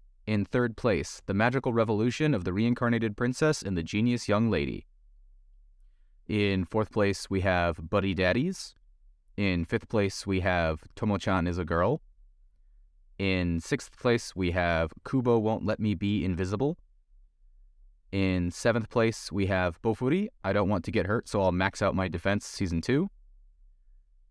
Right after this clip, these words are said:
In eighth place, we have Inspector, Season two. In ninth place, we have The Ice Guy and His Cool Female Colleague.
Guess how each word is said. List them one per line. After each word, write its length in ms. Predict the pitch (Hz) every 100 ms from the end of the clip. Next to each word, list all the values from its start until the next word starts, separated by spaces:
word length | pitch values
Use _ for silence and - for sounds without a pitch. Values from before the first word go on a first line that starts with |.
| 101
In 300 | 101 95 -
eighth 220 | 127 -
place, 400 | - 131 135 - - 95
we 200 | 107 101
have 300 | 98 95 85
Inspector, 720 | 117 110 104 - 110 - 143
Season 320 | 156 104 95 98
two. 320 | 127 143 175 - _ - - - _ - - _ 101
In 380 | 98 92 90
ninth 260 | 92 110 -
place, 340 | 117 110 -
we 140 | - 95
have 320 | 95 92 82
The 140 | 104 -
Ice 240 | 98 -
Guy 240 | 101 98
and 180 | 98 90
His 140 | 98 -
Cool 320 | - 117 117
Female 400 | - 110 98 98
Colleague. 560 | - 101 117 147 170